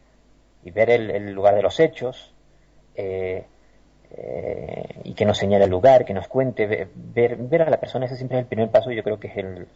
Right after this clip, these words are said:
en definitiva, el más importante. Hay ocasiones en las que una primera visita, eh,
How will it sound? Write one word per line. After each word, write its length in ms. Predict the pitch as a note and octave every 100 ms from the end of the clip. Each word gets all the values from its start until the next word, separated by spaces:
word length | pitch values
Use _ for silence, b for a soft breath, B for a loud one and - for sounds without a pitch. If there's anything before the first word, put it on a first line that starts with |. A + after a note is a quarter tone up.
| b b b b
en 100 | -
definitiva, 400 | G2+ - F#2+ G#2+
el 60 | A2
más 140 | G#2
importante. 600 | G#2+ F#2 F#2 F#2 F2 - - _
Hay 100 | -
ocasiones 380 | F#2+ G#2 G2 G#2
en 80 | G#2
las 160 | G2+ -
que 140 | F#2+
una 180 | F#2+ F#2+
primera 300 | G2+ G2 F#2+
visita, 460 | F#2+ - G2+ A2 - b b b b b _ _
eh, 640 | G#2 F#2+ F#2 F#2 F#2 F2+